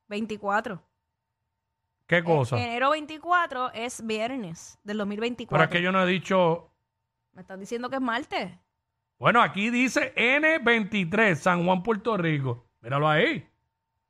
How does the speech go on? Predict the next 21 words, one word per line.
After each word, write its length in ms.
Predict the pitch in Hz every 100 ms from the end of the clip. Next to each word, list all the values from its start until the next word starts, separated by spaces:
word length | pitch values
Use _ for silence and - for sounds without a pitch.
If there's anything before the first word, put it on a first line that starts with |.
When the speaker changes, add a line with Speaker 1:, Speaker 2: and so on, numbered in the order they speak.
| _ -
Speaker 2:
Eso 260 | - 139 190
es 60 | 190
un 120 | 202
martes, 360 | 185 254 - 277
enero 320 | 165 160 190
veintitrés. 600 | 214 220 208 208 370 330 -
Speaker 1:
Lo 200 | 202 190
tengo 260 | 190 185 190
aquí, 280 | 190 269 320
veintitrés. 840 | 269 220 185 180 311 311 - _ _ _ _ _ _ _ -
Speaker 2:
No, 400 | 117 131 117 -
pues 200 | - 139
hay 120 | 135 143
algo, 0 |
hay 0 |
Speaker 1:
Dos 40 |
mil 60 | 160 160 160 269
veinticuatro. 160 | 175 196
Speaker 2:
algo 240 | 196 202
malo 360 | 180 160 143 135
porque, 680 | 147 143 143 139 139 135